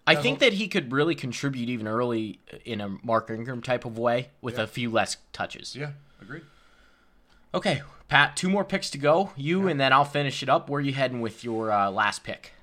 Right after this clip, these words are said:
Speaker 2: You know, um, oh, this is hard. There's a lot of guys I really like right here. Um,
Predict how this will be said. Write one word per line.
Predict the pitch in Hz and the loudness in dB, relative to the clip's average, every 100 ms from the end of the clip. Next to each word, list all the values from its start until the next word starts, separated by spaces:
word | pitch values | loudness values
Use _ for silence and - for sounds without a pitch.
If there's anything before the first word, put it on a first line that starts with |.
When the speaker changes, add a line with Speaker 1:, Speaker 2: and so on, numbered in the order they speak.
| - - - _ _ - - | -20 -20 -20 _ _ -20 -14
Speaker 2:
You | 143 156 | -10 -4
know, | 160 165 160 147 | -2 -2 -4 -4
um, | 147 143 143 139 135 120 _ _ _ _ _ _ _ _ _ _ _ _ _ _ _ _ _ _ _ _ _ _ - | -2 0 0 -2 -4 -10 _ _ _ _ _ _ _ _ _ _ _ _ _ _ _ _ _ _ _ _ _ _ -10
oh, | 139 143 | -6 -4
this | 139 143 | -6 -8
is | 139 | -6
hard. | 143 135 | -4 -4
There's | 147 | -2
a | |
lot | 254 269 | 0 2
of | |
guys | 220 220 220 180 | 2 4 4 2
I | |
really | 160 156 170 | 0 -2 -4
like | 147 135 147 156 | -4 -4 -4 -6
right | 170 156 | -8 -6
here. | 175 180 156 - _ _ _ _ _ | -6 -6 -8 -18 _ _ _ _ _
Um, | 147 147 139 135 135 127 | -4 -2 0 -2 -6 -10